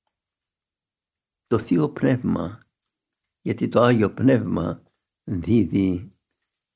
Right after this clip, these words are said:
την δύναμη. Και λαλούν οι προφήτες, όπως το λέγουμε και το ομολογούμε, «Στο πιστεύω, το λαλήσαν διά των προφητών».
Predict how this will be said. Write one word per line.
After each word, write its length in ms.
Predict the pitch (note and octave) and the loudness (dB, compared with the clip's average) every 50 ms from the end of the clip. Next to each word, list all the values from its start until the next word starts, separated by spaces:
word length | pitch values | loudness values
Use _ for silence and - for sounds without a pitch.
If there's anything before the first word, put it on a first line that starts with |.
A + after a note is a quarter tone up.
| _ _ | _ _
την 300 | - - G#2 F#2+ F2 - | -2 0 2 2 2 4
δύναμη. 840 | C3+ C#3 C3+ G#2+ F#2 F#2+ F#2 F2+ E2 D#2+ F#2 F2+ F2+ F#2+ - - _ _ _ _ _ _ _ _ _ _ _ _ _ _ _ _ _ _ _ _ _ _ _ | 4 6 6 6 4 2 0 0 -2 -2 -4 -4 -4 -6 -10 -14 _ _ _ _ _ _ _ _ _ _ _ _ _ _ _ _ _ _ _ _ _ _ _
Και 160 | _ - C3+ A#2 | _ 2 4 6
λαλούν 340 | A#2 G#2+ G2+ A2+ C3+ A#2+ | 6 6 4 4 4 4
οι 80 | G#2+ A2 | 4 2
προφήτες, 840 | - - G#2+ G2+ - - - F#3 - - - G#3+ G3 - - - _ _ _ _ _ _ _ _ _ _ _ _ _ _ _ _ _ _ _ _ _ _ _ _ _ - | 2 2 0 0 0 0 -2 0 0 0 0 0 -2 -4 -10 -16 _ _ _ _ _ _ _ _ _ _ _ _ _ _ _ _ _ _ _ _ _ _ _ _ _ -2
όπως 300 | - - - F#3+ - - | -2 -2 0 -2 0 2
το 120 | - F3 | 2 4
λέγουμε 400 | F3 G#3+ - C3 A#2+ A2+ A#2 A2+ | 4 2 2 2 2 4 4 2
και 140 | G#2 A#2+ A#2 | 2 2 2
το 80 | - | 4
ομολογούμε, 800 | A2+ A#2 B2 A#2+ A#2 A#2+ A#2 A#2 - C3+ A2+ A2 G#2+ - - - - _ _ _ _ _ _ _ _ _ _ _ - - _ _ _ _ _ _ _ _ _ | 4 4 6 4 4 4 2 4 4 4 6 6 4 2 -2 -6 -16 _ _ _ _ _ _ _ _ _ _ _ -20 -20 _ _ _ _ _ _ _ _ _
«Στο 320 | - - - - C3+ B2 B2 | -10 -6 2 4 4 4 4
πιστεύω, 920 | C3 A#2 - - - - B2 B2+ A#2+ F2 - G2 G2 G2 - - - _ _ _ _ _ _ _ _ _ _ _ | 4 0 0 -2 0 2 4 4 4 4 2 2 0 0 -2 -4 -10 _ _ _ _ _ _ _ _ _ _ _
το 160 | - - A2+ G#2+ | 4 6 6 6
λαλήσαν 920 | G2+ F#2+ G#2 G#2+ F2 E2+ G#2 G#2 - - - G2 F#2+ F#2 F2+ F2 E2+ - _ _ _ _ | 8 6 4 4 4 4 2 2 0 0 0 0 0 0 0 -2 -4 -8 _ _ _ _
διά 440 | - - G#2+ G2 F#2+ F2+ E2+ G2+ A2 | -6 -4 -2 0 0 2 0 0 0
των 240 | - - G2 F2 F#2+ | 0 0 0 0 -2
προφητών». 920 | - - G2 F2 - - - - - F#2+ G#2 F#2+ G#2+ A2+ B2+ - - | -2 -4 -4 -4 -6 -8 -8 -2 2 2 4 4 4 2 0 -2 -6